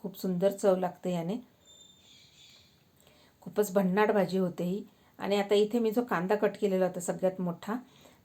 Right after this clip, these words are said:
तर तो मी इथे तेलामध्ये टाकून अगदी मस्त छान असा फ्राय करून घ्यायचा आहे. तर तुम्ही ही पद्धत वापरून नक्की एकदा करून बघा, अगदी हॉटेलपेक्षाही खूप छान आणि खूप सुंदर होते ही भाजी, कारण त्याच त्याच भाज्या खाऊन पण अगदी कंटाळा आलेला असतो.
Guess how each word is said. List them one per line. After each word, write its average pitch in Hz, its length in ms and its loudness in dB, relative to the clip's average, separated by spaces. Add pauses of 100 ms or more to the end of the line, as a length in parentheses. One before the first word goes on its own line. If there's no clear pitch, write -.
तर 202 80 2 (100)
तो 220 100 4
मी 202 200 0
इथे 185 200 -4 (180)
तेलामध्ये 180 480 -2 (240)
टाकून 185 320 -4
अगदी 185 240 -8
मस्त 190 340 -4 (120)
छान 185 220 -4
असा 180 220 -2 (140)
फ्राय 165 200 2
करून 170 280 -4
घ्यायचा 170 300 -6
आहे. 160 180 -10 (2000)
तर 208 160 -10
तुम्ही 220 260 0
ही 208 180 -2
पद्धत 208 440 0
वापरून 202 320 0
नक्की 202 320 -4
एकदा 214 220 -2
करून 202 320 -2
बघा, 185 220 2
अगदी 175 240 -2
हॉटेलपेक्षाही 196 720 -4
खूप - 160 -14 (120)
छान 196 220 -6
आणि 196 180 -4
खूप 208 160 -6
सुंदर 190 360 0
होते 202 200 -2
ही 180 160 -4
भाजी, 175 320 -4 (540)
कारण 208 220 2
त्याच 196 220 2
त्याच 220 180 0
भाज्या 196 300 2
खाऊन 185 200 0
पण 196 140 2
अगदी 180 260 -2
कंटाळा 190 400 2
आलेला 175 280 0
असतो. 180 300 -8